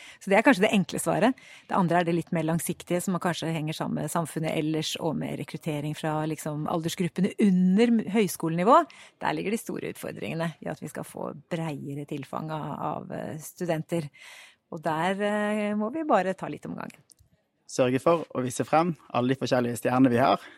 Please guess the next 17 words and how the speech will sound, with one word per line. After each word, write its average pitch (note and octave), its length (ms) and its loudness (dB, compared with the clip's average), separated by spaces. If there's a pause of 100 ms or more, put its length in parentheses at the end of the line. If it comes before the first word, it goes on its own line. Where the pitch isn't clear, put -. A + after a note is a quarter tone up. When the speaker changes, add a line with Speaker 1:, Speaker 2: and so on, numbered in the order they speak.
(140)
Speaker 2:
Ikke C#3 200 -2
de B2 80 2
samme B2 300 4
heltene A#2 560 -2
om B2 160 0
og A#2 80 0
om A#2 80 4
igjen, E3+ 240 4 (120)
men A#2+ 200 0
å - 20 0
vise A#2+ 240 -2
frem G#2+ 380 -2
ulike A#2 400 -4 (100)
komponister, B2+ 640 -2
utøvere, A2+ 640 -2 (500)
lærere, A#2+ 380 2
professorer, A2+ 640 -2